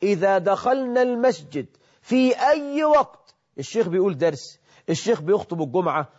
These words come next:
في وقت الكراهة، متى دخلت المسجد يا مسلم فاركع ركعتين تحية مسجد،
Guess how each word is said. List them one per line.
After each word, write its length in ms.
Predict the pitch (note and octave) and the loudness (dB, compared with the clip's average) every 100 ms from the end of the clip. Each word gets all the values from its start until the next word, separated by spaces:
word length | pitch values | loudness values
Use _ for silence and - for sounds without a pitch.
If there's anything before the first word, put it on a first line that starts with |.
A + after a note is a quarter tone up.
| _ | _
في 140 | G3 | 0
وقت 380 | G#3+ B3 - - | 2 0 -2 -6
الكراهة، 760 | F#3 - F#3+ F#3 G3+ F3 F#3 - _ _ _ | -6 0 2 4 2 2 -2 -4 _ _ _
متى 460 | B2 E3 F3+ E3+ D#3+ | -6 -2 0 2 0
دخلت 580 | C#3 D3 F#3 F3 D3 - | 2 -2 0 0 0 -2
المسجد 720 | D3+ C#3+ E3+ F3 B2 E3 C#3+ | -2 0 -2 -2 -4 -6 0
يا 340 | D3+ D3+ D3 | 2 2 2
مسلم 680 | D3 G#3 - F3 G#3+ C4+ B3+ - _ _ | 2 0 -2 -2 2 2 0 -16 _ _
فاركع 600 | - F#3+ F3 - D3+ C3+ | -2 0 0 -2 0 0
ركعتين 840 | D3 - D3 D#3 F3 F#3+ F#3+ D3+ | 0 -2 -4 -4 0 2 2 0
تحية 680 | - D3+ C#3+ G3 F#3+ E3+ E3 - | -2 -2 0 -2 -2 -2 -2 -2
مسجد، 560 | D#3+ G#3 D3 D3+ A#3+ | -2 -2 -4 -2 -2